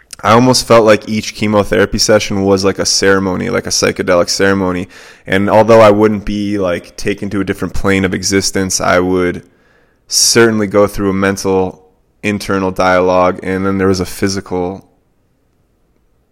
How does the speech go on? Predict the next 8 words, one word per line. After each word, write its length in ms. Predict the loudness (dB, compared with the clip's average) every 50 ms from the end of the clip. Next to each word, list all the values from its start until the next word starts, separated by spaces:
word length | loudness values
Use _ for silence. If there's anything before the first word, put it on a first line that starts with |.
| _ _ -16
you 120 | -14 -12
know, 280 | -12 -12 -14 -16 -18 -20 _ _ _ _ _ _ _ _ _ _ _
toughness 540 | -6 -4 -4 -4 -6 -8 -10 -12 -10 -10 -10 -12 -10
to 140 | -10 -10 -8
those 440 | -6 -6 -6 -6 -8 -12 -14 -12 -12
ceremonies 680 | -8 -6 -4 -4 -4 -4 -2 -4 -4 -4 -6 -6 -6
as 160 | -8 -8 -4
well. 420 | 0 2 4 4 4 2 0 -4